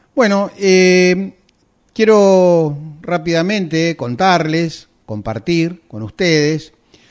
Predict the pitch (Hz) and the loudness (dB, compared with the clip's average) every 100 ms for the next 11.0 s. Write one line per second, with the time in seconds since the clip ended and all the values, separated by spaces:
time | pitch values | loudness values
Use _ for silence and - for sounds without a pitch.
0 | _ _ 131 127 160 156 156 156 - 165 | _ _ -6 -4 -2 2 2 2 0 0
1 | 175 185 175 127 131 117 - 147 143 156 | 2 0 -2 -2 0 -2 -2 -2 0 0
2 | 185 170 156 165 - 127 135 170 185 160 | 2 2 2 0 -2 -4 -2 0 0 0
3 | 180 160 151 196 - _ _ _ 131 120 | 0 0 0 -2 -6 _ _ _ -10 -6
4 | 156 151 139 143 165 139 127 123 110 135 | -4 -2 -2 -2 0 0 0 -4 -6 -6
5 | 127 123 120 120 117 117 127 131 113 123 | -2 -2 -2 -2 -2 -2 -2 -2 -4 -6
6 | 127 - 175 160 190 - _ _ _ _ | -6 0 2 4 0 -6 _ _ _ _
7 | _ _ - 117 - 139 127 135 147 165 | _ _ -6 -6 -2 -4 -2 -2 0 2
8 | 135 139 127 120 123 117 113 110 104 - | 0 -2 -4 -2 -2 -2 -2 -4 -6 -10
9 | 131 120 120 107 123 110 - 135 143 147 | -4 -2 -2 -4 -8 -10 -8 -6 -6 -8
10 | - _ _ _ _ - 131 131 127 | -10 _ _ _ _ -8 -6 -4 -8